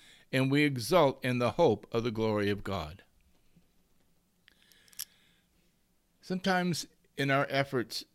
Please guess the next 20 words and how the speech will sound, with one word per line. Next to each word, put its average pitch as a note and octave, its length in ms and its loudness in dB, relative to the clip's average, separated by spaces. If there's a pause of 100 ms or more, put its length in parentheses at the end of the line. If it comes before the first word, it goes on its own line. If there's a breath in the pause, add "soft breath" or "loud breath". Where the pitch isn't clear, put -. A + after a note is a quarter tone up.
(140)
to A#2+ 500 -2 (1600)
proof - 240 0
text - 580 -8 (1120)
our A#2 100 0
previous D3 560 0
understandings, A2+ 800 -2
even A3+ 380 2
if G3+ 260 -2
those G3 260 4
understandings E3+ 840 0
are D3 140 2
correct D3+ 720 -2
biblically, C#3 500 -2 (1700 soft breath)
we C3 280 0
fail F3 460 0
to D3 180 -4
read D3 300 2
the C3 120 -2
entire C#3 480 -2
context. - 800 -8